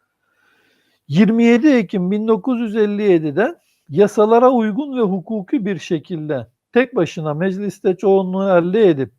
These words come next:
iktidara gelmiş olan bu hükümet yirmi yedi Ekim bin dokuz yüz altmış bir tarihine kadar meşrudur. Çünkü o tarih olmuş, seçim yapılmamışsa diyor gayrimeşru.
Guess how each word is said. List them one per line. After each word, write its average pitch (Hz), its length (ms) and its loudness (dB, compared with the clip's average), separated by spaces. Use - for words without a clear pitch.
iktidara 185 580 2
gelmiş 185 440 -2
olan 151 340 -6
bu 254 140 -2
hükümet 151 440 -10
yirmi 220 380 -4
yedi 226 220 -4
Ekim 190 420 -4
bin 214 180 -8
dokuz 226 300 -6
yüz 214 160 -6
altmış 208 420 -2
bir 240 220 0
tarihine 196 560 2
kadar 240 280 4
meşrudur. 160 880 -6
Çünkü 160 280 -8
o 233 160 2
tarih 196 320 4
olmuş, 156 400 -2
seçim 196 380 -10
yapılmamışsa 277 800 -6
diyor 339 140 -2
gayrimeşru. 143 800 -2